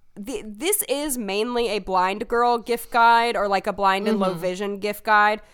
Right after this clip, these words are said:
Speaker 1: Um, but I have some on my list that are also, like, chronic illness gifts as well.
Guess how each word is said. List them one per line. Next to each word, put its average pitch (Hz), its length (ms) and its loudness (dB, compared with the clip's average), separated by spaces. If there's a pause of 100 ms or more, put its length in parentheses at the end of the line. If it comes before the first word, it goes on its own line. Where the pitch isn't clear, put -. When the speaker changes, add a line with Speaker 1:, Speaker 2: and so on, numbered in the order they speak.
(240)
Speaker 1:
Um, 202 400 4
but 214 520 6 (180)
I 220 160 8
have 285 180 4
some 220 260 2
on 208 100 0
my 190 180 2
list 208 260 -4
that 190 100 -4
are 185 60 0
also, 180 300 -2
like, 180 180 -6
chronic 180 480 -6
illness 170 360 -6
gifts 160 280 -10
as 170 160 -12
well. 117 360 -8